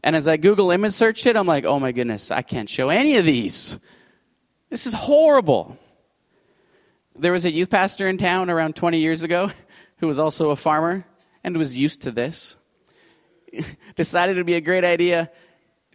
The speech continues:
to, instead of slaughtering it at home, to bring it to his youth group and show the kids what this might have looked like. It traumatized the kids. He actually got fired <laughs> because it is gruesome and horrible.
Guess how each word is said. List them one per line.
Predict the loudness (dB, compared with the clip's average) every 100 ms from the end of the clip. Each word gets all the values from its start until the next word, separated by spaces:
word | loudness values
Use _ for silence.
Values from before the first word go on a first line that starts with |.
| -6
to, | -4
instead | -2 -2 -2
of |
slaughtering | 0 2 2 2 0
it |
at | 0
home, | 2 2 2 0
to | 0
bring | 2 0
it | 0
to | 0
his | 0
youth | -2 0
group | -2 -2
and | 0
show | 2 2
the | 2
kids | 2 4
what | 4
this | 4
might | 2 2
have | 2
looked | 2
like. | 2 4
It | 2 2
traumatized | 0 2 6 8 8 6 6 6 6 6
the | 4
kids. | 6 4 6 4 0 -10 -14 -20 -20 -20 -20 _ _ _
He | 4 6
actually | 6 6 6 6 6
got | 6 4 4
fired | 4 6 8 6 4 4 4
<laughs> | 4 4 2 0 -4 -8 -6 -6 -8 -20 -20 -20 -20 _ _ -20 -20 0 2
because | 4 4 4 4
it | 2 4
is | 4 2
gruesome | -2 2 4 4 2 2 0 2
and | 0
horrible. | -2 -4 2 4 4 2 -2 -4